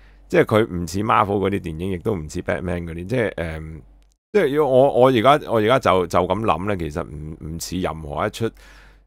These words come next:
即係我睇過嘅 superhero movie，因為佢，佢呢個呢係一個 character study，佢淨係講嗰個人。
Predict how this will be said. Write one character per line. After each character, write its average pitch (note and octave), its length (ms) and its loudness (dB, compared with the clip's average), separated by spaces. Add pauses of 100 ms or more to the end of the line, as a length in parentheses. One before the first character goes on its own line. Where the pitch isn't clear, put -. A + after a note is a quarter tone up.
(160)
即 D3 80 2
係 B2 80 4
我 F#2 200 2
睇 E2+ 240 -2
過 F#2 240 0
嘅 D#2+ 320 -4
superhero F#2 600 -4
movie， D#2 420 -12
因 A#2+ 80 -2
為 D#3 140 4
佢， A2 300 0
佢 G#2 260 0
呢 C3 160 -2
個 G#2 200 0
呢 G#2+ 200 0
係 E2+ 140 -4
一 F#2+ 180 -4
個 F#2+ 120 -4
character G#2 460 -6
study， D2+ 380 -10
佢 F2 100 -6
淨 D#2 220 -8
係 D#2 240 -6
講 D#2+ 320 -10
嗰 E2+ 140 -6
個 D#2+ 80 -8
人。 C#2 160 -14